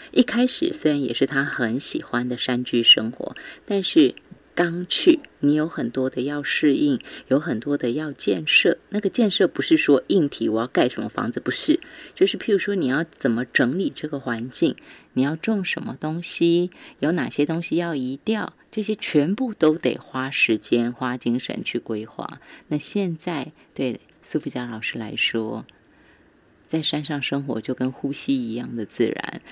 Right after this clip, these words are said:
就跟呼吸一样的幸福吧。更何况有老天爷给的这些自然的恩物，就像是他刚刚说的，我刚刚说老师超级浪漫、超级文青的啊。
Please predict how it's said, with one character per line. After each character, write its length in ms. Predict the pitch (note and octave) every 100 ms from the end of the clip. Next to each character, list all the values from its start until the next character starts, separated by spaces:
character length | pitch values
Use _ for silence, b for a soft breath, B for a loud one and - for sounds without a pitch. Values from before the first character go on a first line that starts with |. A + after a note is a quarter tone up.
| B
就 140 | -
跟 180 | B2+ C3+
呼 200 | C3+ E3
吸 340 | D#3 - E3 -
一 100 | B2
样 240 | B2 C3 A#2+
的 100 | A#2
幸 300 | - B2+ A2+
福 380 | - - - -
吧。 220 | - - - _ _ _ _ _ B B B B B B _ _ _ _ _ -
更 120 | -
何 140 | F3 C#3+
况 480 | - D3+ B2+ C#3 D3+
有 180 | - B2+
老 220 | C3 A2+
天 260 | - - C3+
爷 180 | B2 A#2
给 200 | - -
的 240 | - A2
这 140 | - A#2+
些 200 | - A#2
自 240 | - C#3+
然 220 | A2+ A2
的 100 | G#2 -
恩 180 | A2+ A#2
物， 160 | B2 G2+
就 180 | -
像 180 | C3+ E3
是 120 | D3
他 120 | - C3+
刚 220 | - C3
刚 160 | B2+
说 220 | B2+ A#2 A#2
的， 80 |
我 40 | A2
刚 140 | B2
刚 80 | C3
说 160 | C3+ B2
老 140 | A2
师 160 | - A#2+
超 160 | B2+
级 160 | C3 A#2
浪 120 | A#2
漫、 200 | A#2+ A#2
超 180 | - C3
级 140 | A#2
文 180 | G2+ G#2+
青 260 | - A2+ A2
的 60 |
啊。 220 | G#2+ G#2